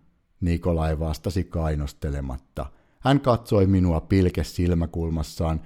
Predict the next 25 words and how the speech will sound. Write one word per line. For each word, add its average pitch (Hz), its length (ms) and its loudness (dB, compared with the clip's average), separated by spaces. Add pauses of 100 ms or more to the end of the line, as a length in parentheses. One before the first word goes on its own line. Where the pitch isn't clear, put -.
(240)
ja 95 200 2
antoi 85 360 0
minun 95 300 4
hetken 85 440 0
arvuutella, 82 880 0 (300)
mitä 120 240 2
hän 107 180 2
hautoi 95 520 2
mielessään. 71 1000 -2 (1080)
Aina 120 360 4
kun 113 180 4
minulta 101 440 4
oli 87 160 2
pyydetty 90 640 0
apua 95 500 2 (220)
tai 92 160 0
olin 85 300 0
itse 98 300 2
pyytänyt 87 640 0
sitä, 85 340 -2 (320)
koko 131 340 4
elämäni 90 560 4
oli 85 180 2
mennyt 92 420 2
uusiksi. 82 840 -4